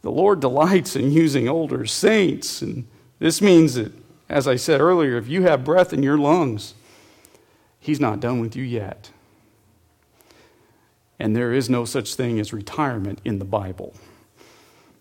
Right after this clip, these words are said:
So, how do we apply these things? What do we do with, uh,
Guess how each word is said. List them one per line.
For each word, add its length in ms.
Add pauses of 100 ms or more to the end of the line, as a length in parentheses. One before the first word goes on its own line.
(840)
So, 360 (100)
how 180
do 60
we 160
apply 600 (180)
these 400
things? 640
What 120
do 60
we 140
do 340 (380)
with, 360
uh, 200